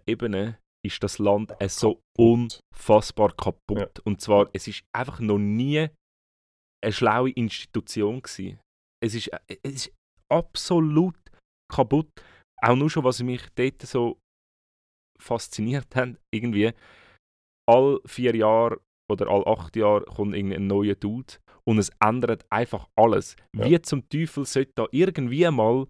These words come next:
Speaker 1: etwas entstehen? Und ich meine, wenn alle vier Jahre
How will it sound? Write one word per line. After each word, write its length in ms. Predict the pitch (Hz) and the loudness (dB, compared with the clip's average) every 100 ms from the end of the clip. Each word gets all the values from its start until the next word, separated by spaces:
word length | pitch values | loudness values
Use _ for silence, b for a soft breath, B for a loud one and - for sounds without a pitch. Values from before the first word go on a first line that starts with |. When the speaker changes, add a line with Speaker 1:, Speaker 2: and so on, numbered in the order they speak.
| _ _ - | _ _ -2
Speaker 1:
etwas 280 | 107 - - | -2 -2 -4
entstehen? 680 | 104 95 - - 139 139 - b b 123 | -4 -2 -4 2 2 2 -4 b b -2
Und 280 | 117 - _ _ _ _ _ _ _ _ _ - | -2 -2 _ _ _ _ _ _ _ _ _ -14
ich 80 | 110 | -4
meine, 220 | 120 117 | 0 0
wenn 100 | 117 | 0
alle 200 | 117 139 | 0 -2
vier 200 | - 123 | -2 -4
Jahre 340 | 120 127 135 | 0 0 -2